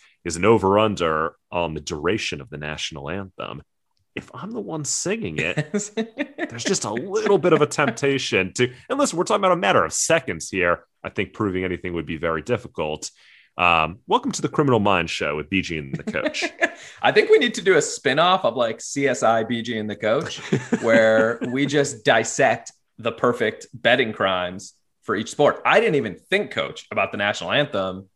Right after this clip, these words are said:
Speaker 2: aspect of this, but that's genius. You're right. What you could, you know, we're talking about Super Bowl fine. That's a big one. And, and maybe they don't take prop bets like that on, on smaller games, but, you know, it's, it's Joe Everyman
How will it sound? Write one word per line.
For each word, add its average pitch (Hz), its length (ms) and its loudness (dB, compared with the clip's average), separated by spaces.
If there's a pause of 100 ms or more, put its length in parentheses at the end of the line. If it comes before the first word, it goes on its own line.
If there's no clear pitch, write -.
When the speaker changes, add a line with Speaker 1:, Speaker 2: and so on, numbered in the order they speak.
Speaker 2:
aspect 95 400 -2
of 95 80 -8
this, 107 140 -4
but - 160 -6
that's 135 200 4
genius. 170 400 -4
You're 139 100 0
right. 90 180 2
What 113 260 2
you 143 100 -2
could, - 180 -8 (340)
you 151 100 0
know, 139 220 2 (480)
we're 160 120 -2
talking - 180 2
about 139 180 4
Super 151 220 -2
Bowl 123 160 2
fine. 120 300 2
That's 117 180 -2
a 131 60 -4
big 110 240 -2
one. 101 280 0
And, 110 200 -6
and 127 80 2
maybe 143 160 2
they 143 60 4
don't 117 160 0
take 120 200 -6
prop 110 220 2
bets 113 180 -4
like 110 160 -2
that 107 220 0
on, 95 440 -4
on 82 100 -10
smaller 92 420 -2
games, 156 460 -4
but, 107 360 0 (260)
you 202 80 -6
know, 220 100 2
it's, - 200 -2
it's 139 340 0
Joe 165 280 4
Everyman 110 640 0